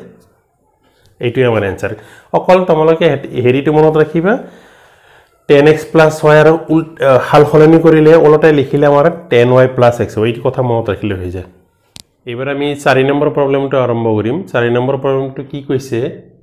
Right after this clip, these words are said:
পইচা পাতিৰ কথা কৈছে, টকা পইচাৰ কথা। মীনাই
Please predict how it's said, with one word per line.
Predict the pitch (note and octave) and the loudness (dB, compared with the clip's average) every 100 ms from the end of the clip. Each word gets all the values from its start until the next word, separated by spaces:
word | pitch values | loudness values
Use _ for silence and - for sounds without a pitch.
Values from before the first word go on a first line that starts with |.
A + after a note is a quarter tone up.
| _ _ _ _ _ _ - | _ _ _ _ _ _ -6
পইচা | C3 C3+ | -2 0
পাতিৰ | C3 C3 B2+ | 0 2 0
কথা | B2+ B2+ | 2 2
কৈছে, | A#2+ A2+ C3 F3 - - - | 2 0 -2 -4 -10 -18 -8
টকা | A2 A2+ | -4 -2
পইচাৰ | A2+ B2 A2+ | -2 -4 -4
কথা। | A2 B2+ - - - _ _ _ _ _ _ _ _ _ _ _ _ A2 | -2 -4 -4 -10 -20 _ _ _ _ _ _ _ _ _ _ _ _ -6
মীনাই | A2 A#2 B2 D#3 D#3+ D3 | -2 0 0 0 0 0